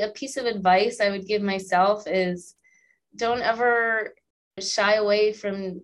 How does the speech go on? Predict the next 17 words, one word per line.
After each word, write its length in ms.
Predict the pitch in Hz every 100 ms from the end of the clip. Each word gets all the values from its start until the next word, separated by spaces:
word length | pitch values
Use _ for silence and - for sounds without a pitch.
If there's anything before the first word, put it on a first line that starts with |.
| _
from 300 | - 202 202
taking 400 | 196 208 208 226
those 300 | 208 190 190
turns 640 | - 202 202 214 247 247
or 120 | 196 190
taking 460 | 196 208 208 208
a 100 | 185
chance 760 | 185 - 180 196 269 285 - - _ _ _ _ _ - -
or 180 | 202
being 300 | 202 214 208
willing 380 | 202 202 202 202
to 120 | - 202
fail. 560 | 214 196 - 80 196 _ _ _ _ -
I've 200 | 214 226
definitely 540 | 233 220 247 240 226
failed 600 | 220 190 202 190 101 98 - -
hard, 480 | - 190 175 135